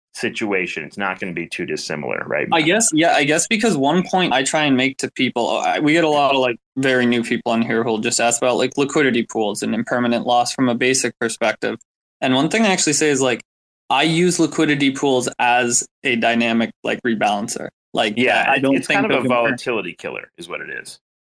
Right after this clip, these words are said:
Speaker 2: Yeah, exactly. And the more you split it up, like,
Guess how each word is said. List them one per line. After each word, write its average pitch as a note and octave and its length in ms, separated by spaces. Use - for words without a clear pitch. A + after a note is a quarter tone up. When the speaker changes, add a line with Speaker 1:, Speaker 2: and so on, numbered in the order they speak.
Speaker 2:
Yeah, D3 600
exactly. C3 720
And C3 180
the C3+ 60
more C#3 300
you D#3 200
split C#3+ 380
it C3+ 80
up, A#2 320
like, B2 260